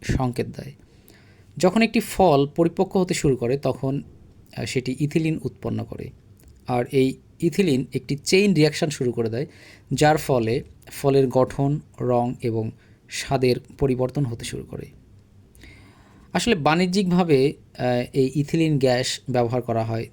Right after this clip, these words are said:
দ্রুত ফল পাকানোর জন্য। বিশেষ করে কলা, পেঁপে এবং আম, এই ফলগুলো পাকানোর জন্য কিন্তু ইথিলিন গ্যাস ব্যবহার করা হয়। এই ভিডিওটি আরও বিস্তারিত, আহ,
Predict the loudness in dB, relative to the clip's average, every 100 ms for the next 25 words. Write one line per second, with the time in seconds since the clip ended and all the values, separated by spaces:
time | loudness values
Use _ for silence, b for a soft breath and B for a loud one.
0 | -6 -2 0 0 0 2 2 0 -4 -6
1 | -8 -8 -10 -12 -18 b b b -8 0
2 | 0 2 -2 -2 0 2 4 2 0 -8
3 | -20 -20 _ 0 0 2 -2 -2 -4 -4
4 | -4 -6 -2 0 -2 -6 -6 -4 -2 -2
5 | -2 -2 -2 -4 -6 -8 -8 -6 -6 -6
6 | -6 -8 -12 B B B -8 0 2 2
7 | 2 -2 -4 -8 -4 -4 -6 -10 -10 -12
8 | -14 -18 -20 -20 _ _ -20 -20 -20 _
9 | _ -20 B B B B B B B -4
10 | 0 2 4 4 4 4 2 0 2 4
11 | 4 2 2 2 4 4 2 -4 -4 -2
12 | -2